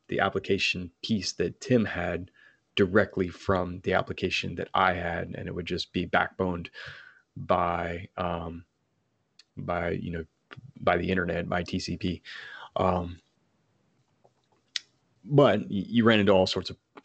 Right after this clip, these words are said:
problems, uh, you know, using the Java example. Uh, if, if Tim had Java eleven and I had Java seven, um, that could cause complications. If he had a newer version of the application and I had an older version, that could cause problems.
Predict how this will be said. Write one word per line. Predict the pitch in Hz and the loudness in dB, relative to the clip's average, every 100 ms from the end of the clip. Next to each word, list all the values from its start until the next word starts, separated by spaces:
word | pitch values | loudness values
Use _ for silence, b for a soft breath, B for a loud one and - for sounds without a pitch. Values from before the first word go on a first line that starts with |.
| _ | _
problems, | - 98 90 85 90 | 2 4 4 -2 -6
uh, | 101 95 90 | -6 -6 -8
you | 92 | -8
know, | 87 85 87 | -6 -6 -4
using | 95 90 | -2 -2
the | 87 | -4
Java | 85 92 90 90 | 2 2 4 2
example. | 98 98 95 87 90 90 B B B B B - | -2 -4 -6 -4 -4 -4 B B B B B -2
Uh, | 90 87 87 | 2 2 0
if, | - - | 0 -2
if | - | 0
Tim | - 98 | 2 4
had | 87 85 | 4 4
Java | - 87 87 | 4 4 4
eleven | 85 87 95 90 | 4 4 4 2
and | 90 | -2
I | 87 87 | -2 -2
had | 87 87 90 _ _ | -2 -4 -8 _ _
Java | - 95 85 | -4 -2 -2
seven, | - 101 95 87 95 B B B B B - | 0 2 2 0 -10 B B B B B -6
um, | 90 85 82 85 85 90 _ _ - _ _ - - | -4 -4 -4 -6 -8 -12 _ _ -20 _ _ -20 -2
that | 90 90 | 0 0
could | - - | -2 -2
cause | 98 92 | -2 0
complications. | - 92 85 - 90 - 87 - | 0 0 0 -4 -2 -4 -6 -6
If | - | -4
he | - 90 | -2 0
had | 90 | 2
a | 90 | 2
newer | 87 98 95 | 2 4 4
version | 90 95 90 95 92 | 6 4 4 2 0
of | 90 | 2
the | 95 | 2
application | 90 - - 95 - 92 | 2 0 2 2 2 0
and | 90 | -2
I | 90 | -2
had | 87 | -2
an | 87 | 2
older | 92 107 98 | 6 8 8
version, | 95 92 95 | 6 4 4
that | 90 90 - | 2 0 -2
could | - | -6
cause | - 87 | 0 0
problems. | - 90 90 87 - | 2 2 2 0 -6